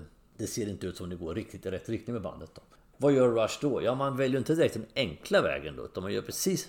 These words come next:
tvärtom, eh, på ett sätt som förmodligen gav skivbolaget skrämselhicka på den tiden. Man släpper nämligen twenty-one twelve, som hela första sidan består ju av, alltså, tjugo minuter långt titelspår som är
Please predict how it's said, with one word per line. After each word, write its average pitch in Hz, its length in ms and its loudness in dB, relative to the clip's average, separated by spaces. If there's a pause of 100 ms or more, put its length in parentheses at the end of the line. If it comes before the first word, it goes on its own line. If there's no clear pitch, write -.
tvärtom, 98 640 2
eh, 101 420 -2 (120)
på - 80 -4
ett - 100 -6
sätt 117 160 0
som 107 120 -2
förmodligen 113 440 0
gav 92 300 -2
skivbolaget 98 520 -2
skrämselhicka 107 680 -4
på 98 80 -2
den 82 140 -4
tiden. 82 280 -8
Man 107 100 -4
släpper - 340 -4
nämligen 80 340 -8 (100)
twenty-one 120 560 0 (100)
twelve, 71 220 -8 (380)
som 113 320 0 (100)
hela 123 240 2
första - 560 2
sidan 110 880 -2
består 95 380 -4
ju 95 60 -2
av, 92 180 0
alltså, 104 200 -6
tjugo 127 440 4
minuter 113 220 -2
långt 104 440 0
titelspår 98 720 -6 (280)
som 127 240 -4
är 117 140 0